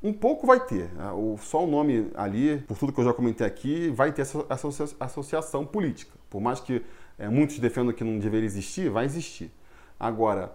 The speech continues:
é fazendo o contrato ali, né, fazer um contrato bem amarradinho pra que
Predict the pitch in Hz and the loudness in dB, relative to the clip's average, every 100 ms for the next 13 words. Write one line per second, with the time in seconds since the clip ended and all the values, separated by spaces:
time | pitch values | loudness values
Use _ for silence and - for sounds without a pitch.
0 | - - 135 170 117 160 202 - 120 131 | -4 0 4 4 6 4 2 0 0 2
1 | 196 - 107 135 202 123 107 104 120 123 | 2 0 -2 0 0 -2 -2 -4 -4 -4
2 | 120 123 117 120 117 107 95 131 190 - | -2 -2 0 0 0 -2 -2 0 0 -2
3 | 131 - 160 185 | -6 -6 -6 -6